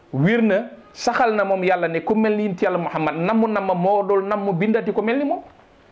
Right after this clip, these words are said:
Ku mel ni Yonent Yàlla Muhammad, niroo waaleem sax dootul am. Kon su ko defee, fa tabarakallahu, yii ne ay mbir la yoo xamante ne benn bu ci nekk,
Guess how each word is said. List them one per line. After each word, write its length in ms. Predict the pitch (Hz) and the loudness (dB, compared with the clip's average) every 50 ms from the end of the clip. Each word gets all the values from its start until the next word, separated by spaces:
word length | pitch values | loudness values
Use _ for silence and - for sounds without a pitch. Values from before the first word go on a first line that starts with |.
| _ - - - - - - - - - - _ _ _ - - - _ _ _ _ _ | _ -20 -20 -20 -20 -20 -20 -20 -20 -20 -20 _ _ _ -20 -20 -20 _ _ _ _ _
Ku 80 | - 180 | -2 0
mel 240 | 175 190 208 220 220 | 2 2 2 4 4
ni 120 | 214 220 | 4 4
Yonent 180 | 233 220 190 - | 4 2 2 0
Yàlla 160 | 214 190 180 | -2 -2 -2
Muhammad, 320 | 175 165 - 165 165 170 170 208 | -2 -2 -2 0 2 4 4 4
niroo 240 | 262 294 311 294 269 | 4 4 4 2 2
waaleem 240 | 262 240 226 202 180 | 2 2 0 -2 -4
sax 120 | 202 196 | -4 -2
dootul 240 | 185 180 175 180 - | -2 0 0 0 -2
am. 80 | - - - - - - - - _ _ _ - - - - _ - - | -2 -4 -10 -18 -20 -20 -20 -20 _ _ _ -20 -20 -20 -20 _ -14 -6
Kon 140 | - 127 131 | -4 -4 -2
su 120 | 127 - | -2 -2
ko 80 | 139 143 | -2 0
defee, 180 | 139 135 135 135 | 0 0 0 -2
fa 80 | 120 143 | -2 -2
tabarakallahu, 800 | - 139 127 131 131 131 135 131 139 131 131 131 123 117 127 160 156 - - - - - - - - - _ _ _ - - - - - - | -2 -2 0 0 0 0 0 -2 -2 0 0 0 -2 -2 -4 -6 -10 -12 -18 -20 -20 -20 -20 -20 -20 -20 _ _ _ -20 -20 -20 -20 -10 -4
yii 220 | - 120 147 156 156 | 0 0 2 2 2
ne 140 | 151 151 151 | 2 2 0
ay 140 | 147 151 160 | 0 0 0
mbir 220 | 160 160 180 190 185 | 2 2 0 0 0
la 80 | 185 | 2
yoo 140 | 175 165 156 - | 2 0 0 0
xamante 280 | - 156 156 147 139 135 | -2 -2 -2 -2 -2 -2
ne 120 | 127 127 | -4 -4
benn 280 | - - 139 143 156 165 | -4 -2 -2 -2 -2 0
bu 100 | 156 165 165 | -2 -2 -2
ci 80 | - | 0
nekk, 180 | 185 170 151 - | 0 0 -2 -4